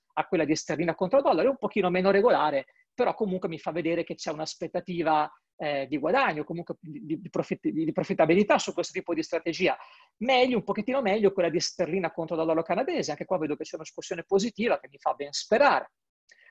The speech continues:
Potrei andare ad analizzarla su sterlina contro yen o sterlina contro franco. Qui il risultato è addirittura migliore rispetto a sterlina contro dollaro, quindi dovessi portare avanti uno sviluppo, forse è sterlina contro yen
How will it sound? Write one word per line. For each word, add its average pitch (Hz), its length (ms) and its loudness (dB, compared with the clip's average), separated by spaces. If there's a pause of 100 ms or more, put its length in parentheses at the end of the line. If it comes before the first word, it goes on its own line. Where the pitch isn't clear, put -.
(140)
Potrei 240 540 4
andare 156 320 -2
ad 151 60 -6
analizzarla 190 540 -2
su - 140 -10
sterlina 160 480 -8
contro 185 300 -2
yen 220 260 0
o 165 80 -6
sterlina 165 460 -8
contro 180 260 -6
franco. 247 460 -2
Qui 247 100 -4
il 233 60 -4
risultato 160 520 -2
è 147 40 -4
addirittura 151 420 -4
migliore 165 560 0
rispetto 170 640 -2 (320)
a 185 80 0
sterlina 180 460 0
contro 175 260 0
dollaro, 170 400 2
quindi 185 200 -2
dovessi 170 300 -2
portare 180 300 -2
avanti 190 280 0
uno 185 100 0
sviluppo, 190 460 -2
forse 180 440 0 (300)
è 180 100 2
sterlina 180 480 2
contro 175 320 -2
yen 165 580 2